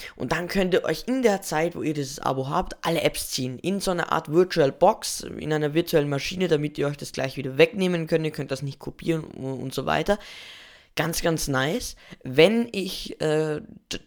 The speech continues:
zugesagt bekomme, dass ich das Ganze nutzen darf, beziehungsweise ausprobieren darf,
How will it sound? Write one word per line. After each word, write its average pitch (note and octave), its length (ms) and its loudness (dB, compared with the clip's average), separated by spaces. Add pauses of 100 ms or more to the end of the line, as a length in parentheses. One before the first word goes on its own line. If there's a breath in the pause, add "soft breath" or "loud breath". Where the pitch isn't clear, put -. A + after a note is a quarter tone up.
(160)
zugesagt G3 440 2
bekomme, C3 360 -6
dass - 200 -2
ich E3+ 120 -4
das D3+ 180 -2
Ganze D3 480 0
nutzen E3 440 -6
darf, - 240 -2
beziehungsweise - 520 -8
ausprobieren C#3 520 4
darf, - 340 -4